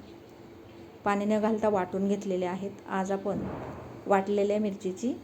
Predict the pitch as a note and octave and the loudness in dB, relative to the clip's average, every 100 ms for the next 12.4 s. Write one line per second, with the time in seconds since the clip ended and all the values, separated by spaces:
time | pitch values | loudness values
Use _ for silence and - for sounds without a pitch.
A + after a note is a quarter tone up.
0 | - - - - - - A3+ F3+ F3+ - | -14 -18 -18 -18 -6 -2 0 2 0 0
1 | F#3+ F3+ E3+ F3 G3 A#3+ - - - - | -2 -2 -4 -4 -4 -8 -12 -18 -18 -18
2 | - - - - - - G#3 G3 - G#3+ | -18 -18 -18 -18 -18 -4 -2 -2 2 4
3 | G3+ G3+ G#3+ F#3 A#3 - - - - - | 6 4 2 0 -4 -8 -16 -20 -20 -4
4 | F#3 F#3 G3 F#3+ G#3 G#3 G#3 G#3+ G#3+ A#3 | -2 0 -2 0 0 -2 2 0 4 6
5 | A#3 A3+ G3 G3 G#3 G3 F3 F#3+ G3 F#3 | 6 4 0 -2 -2 -2 -2 -2 -4 -6
6 | G3+ - - - - - - F3+ F3+ F3+ | -6 -8 -14 -18 -20 -18 -10 -8 -6 -4
7 | F3 G3 G3 F#3 G3 G3 G3+ G3 G3 G3+ | 0 2 0 0 0 0 -2 0 -2 -2
8 | G3 G3+ G3 G3 G#3 - - - G#3+ G3 | -6 -2 0 0 -2 -6 -14 -2 0 2
9 | G3 G#3 F#3 G3 - - - - - - | 0 0 -2 -8 -14 -18 -18 -18 -16 -16
10 | - - - F3+ F#3+ G#3+ A#3+ - - - | -14 -10 -6 -6 -4 -2 -4 -6 -6 4
11 | G3 F#3 F#3 F#3 A3 - - - G#3 G3 | 4 4 -2 -4 -4 -8 -14 -6 -2 0
12 | G#3+ G#3+ G#3 G3+ | 0 0 0 -2